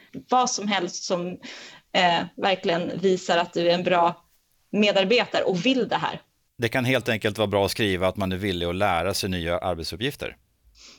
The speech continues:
Speaker 1: Ja, och sen när du väl kommer på intervju, för det är inte omöjligt att komma på det inom omsorgen eftersom de skriker efter folk, då kan du också passa på att ställa de här frågorna. Hur ser det ut i höst? Kan jag fortsätta arbeta här?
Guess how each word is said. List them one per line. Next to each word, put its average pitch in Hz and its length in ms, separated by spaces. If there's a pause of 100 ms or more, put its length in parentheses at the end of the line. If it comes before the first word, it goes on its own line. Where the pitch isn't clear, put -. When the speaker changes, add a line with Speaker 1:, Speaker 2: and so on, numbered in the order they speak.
Speaker 1:
Ja, 302 420
och 254 140
sen 247 160
när 294 100
du 311 60
väl 240 200
kommer 214 260
på 190 240
intervju, 208 460
för - 120
det 220 80
är 330 120
inte 277 180
omöjligt 175 400
att - 60
komma 180 240
på - 180
det 269 240
inom 196 440
omsorgen 180 580
eftersom 190 340
de 190 140
skriker 311 400
efter 311 180
folk, 247 440 (160)
då 240 220
kan 285 160
du 269 60
också - 160
passa 175 240
på - 180
att 165 80
ställa 196 460
de 247 140
här 156 60
frågorna. 160 520 (100)
Hur 233 100
ser 220 180
det 208 100
ut 190 160
i - 20
höst? - 540 (160)
Kan 214 100
jag 190 80
fortsätta 226 500
arbeta 247 480
här? 214 340